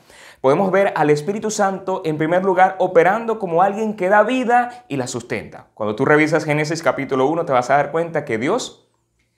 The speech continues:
crea, organiza, da vida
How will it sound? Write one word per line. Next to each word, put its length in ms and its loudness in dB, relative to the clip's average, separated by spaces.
crea, 480 0
organiza, 840 -2
da 180 0
vida 500 0